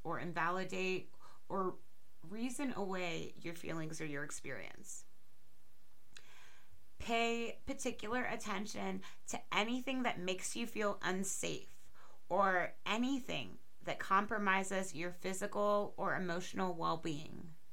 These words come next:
okay? And as you're doing this, take a personal inventory of your resentments,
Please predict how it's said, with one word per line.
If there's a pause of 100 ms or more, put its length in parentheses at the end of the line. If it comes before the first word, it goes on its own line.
(600)
okay? (1000)
And
as
you're
doing
this, (1400)
take
a
personal
inventory
of
your
resentments,